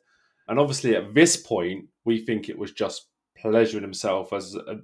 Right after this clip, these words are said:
the normal teenage boy would. So I think I kind of watched this bit and go, "Oh, what's the big deal? It's a bit embarrassing," type thing. But he was, like, proper freaked, wasn't he? To the point where he was shaking, sending a text.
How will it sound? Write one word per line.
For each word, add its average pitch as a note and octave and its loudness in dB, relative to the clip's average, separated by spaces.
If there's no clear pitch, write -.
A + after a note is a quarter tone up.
the A2+ -6
normal G2 -6
teenage F#2+ -8
boy F#2+ -6
would. G2+ -2
So A2+ 0
I C#3 4
think A#2+ -2
I A#2+ 2
kind A2 -2
of F#2 -8
watched A2 -2
this G#2+ -10
bit F#2+ -6
and F#2+ -12
go, G#2 -10
"Oh, E3 -8
what's - -12
the - -6
big D3 -4
deal? B2+ 2
It's A2 -8
a A2+ -6
bit - -6
embarrassing," A2 -2
type G2+ -6
thing. F#2+ -8
But A2+ 0
he B2+ 0
was, A2 2
like, F#2+ -2
proper G#2+ -4
freaked, F2+ -10
wasn't F#2+ -6
he? F2+ -10
To - -14
the G2+ -10
point G#2 0
where F#2+ -6
he G2 -4
was F#2+ -6
shaking, A2 0
sending F#2+ -4
a F2+ -8
text. - -6